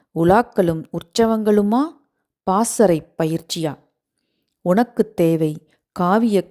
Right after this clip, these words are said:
காண்டங்களும் படலங்களுமா, யதார்த்த கண் விழிப்பா? இப்போது சொல்.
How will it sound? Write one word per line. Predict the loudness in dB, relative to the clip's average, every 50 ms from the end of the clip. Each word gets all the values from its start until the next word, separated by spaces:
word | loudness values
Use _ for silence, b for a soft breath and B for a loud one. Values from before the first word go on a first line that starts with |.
| _ -2
காண்டங்களும் | -2 0 0 0 0 0 0 2 2 2 2 0 -4 -6 -8 _ _ _ _ -4
படலங்களுமா, | 0 2 2 4 4 2 2 2 0 0 -2 -2 -2 -4 -4 -6 b b b b b b b b
யதார்த்த | -4 0 2 4 2 2 2 0 _ -4 -4 -4 _
கண் | -2 -2 -2 0 0 0
விழிப்பா? | 0 0 0 -2 -2 -2 -6 -6 -6 -8 -14 _ _ _ _ _ _ _ _
இப்போது | -12 -12 -12 _ 2 2 4 4 2 -2
சொல். | -4 -6 -6 -6 -6 -10 _